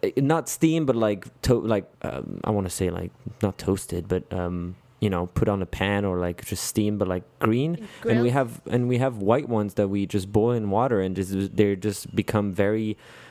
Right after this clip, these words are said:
Speaker 1: soft and watery. And you eat them very hot, and you, they're, like, very, they're very soft, so they're very hard to keep in your hand or whatever, and even y-, eat with a fork. But, and you, you put them in a vinaigrette,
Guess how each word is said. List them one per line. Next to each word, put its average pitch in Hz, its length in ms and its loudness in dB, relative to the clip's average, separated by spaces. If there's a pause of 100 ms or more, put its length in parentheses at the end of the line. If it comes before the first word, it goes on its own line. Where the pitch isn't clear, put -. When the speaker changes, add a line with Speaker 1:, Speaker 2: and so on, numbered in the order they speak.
(200)
Speaker 1:
soft 117 560 2
and 98 180 0
watery. 101 560 2 (380)
And 95 680 0
you 98 100 -2
eat 120 160 0
them 107 220 2
very 117 300 2
hot, 101 460 -2
and 98 260 0
you, 101 340 2
they're, 110 280 4
like, 120 180 0
very, 160 580 0 (340)
they're 143 160 2
very 156 340 2
soft, 120 360 0
so 113 100 2
they're 110 260 2
very 123 320 0
hard 123 260 0
to 110 340 2 (200)
keep - 240 0
in 110 80 0
your 107 100 2
hand 104 240 0
or 98 60 0
whatever, 95 420 2
and 90 220 -2
even 107 400 0
y-, 101 220 -2 (160)
eat 120 200 2
with 110 140 4
a 101 40 0
fork. 95 420 -2
But, 90 220 2 (460)
and 104 140 0
you, 98 300 0
you 101 140 0
put 123 220 0
them 127 140 2
in 131 80 0
a 131 40 0
vinaigrette, 127 460 -2